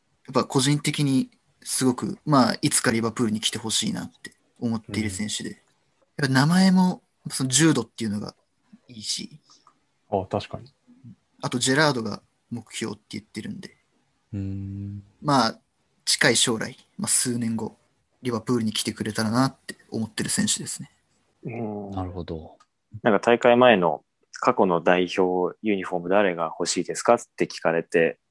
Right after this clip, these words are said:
Speaker 4: ジェラードで即答してましたね、ベリンガム。
Speaker 3: うん。
Speaker 1: あの、Twitterのいいね欄とか、ジェラードの
Speaker 4: あー。
Speaker 1: いっぱいある。
Speaker 4: <laughs>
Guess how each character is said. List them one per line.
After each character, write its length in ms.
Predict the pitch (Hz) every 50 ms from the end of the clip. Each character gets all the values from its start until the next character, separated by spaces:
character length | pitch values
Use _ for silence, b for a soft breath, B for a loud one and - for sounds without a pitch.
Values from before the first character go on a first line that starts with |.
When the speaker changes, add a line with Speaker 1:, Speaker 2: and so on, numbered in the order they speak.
| _ _ _ _ _
Speaker 4:
ジ 140 | - 113 107
ェ 20 | 107
ラ 100 | 101 90
ー 40 |
ド 60 | 87 82
で 100 | - 87
即 240 | - 90 85 -
答 160 | - - 85 82
し 100 | - -
て 280 | - 85 82 82 80 -
ま 100 | 90 87
し 80 | - -
た 100 | - 87
ね、 180 | 87 78 73 -
ベ 80 | - -
リ 60 | -
ン 100 | - -
ガ 120 | - -
ム。 100 | - - _ 113 110 107 104 - - - _ _ _ _ _ -
Speaker 3:
う 40 | 98
ん。 540 | 92 90 90 90 90 90 90 92 92 95 - _ _ _ _ _ _ -
Speaker 1:
あ 120 | 127 131
の、 80 | 131 127
Twitter 640 | - - - 151 170 160 _ _ _ - 165 160 156
の 300 | 156 151 151 151 - - _ _ _ _ _ -
い 160 | - 143 143
い 40 | 147
ね 120 | 147 147 131
欄 180 | 110 107 104
と 100 | 104 104
か、 100 | 104 104
ジ 140 | 110 - -
ェ 120 | - 123
ラ 140 | 123 131 123
ー 20 | 107
ド 100 | 107 104
の 120 | 101 - - _ _ _ _ _ _ _ -
Speaker 4:
あ 640 | - - 87 - 95 90 92 92 92 - - - - -
ー。 80 | 107 - _ _ -
Speaker 1:
い 80 | - -
っ 20 | _ -
ぱ 140 | 110 110
い 120 | - - _ _ _ _ _ _ _ _ _ _ _ _
あ 100 | - 107
る。 60 | 104 104
Speaker 4:
<laughs> 440 | - 147 - 139 123 107 107 117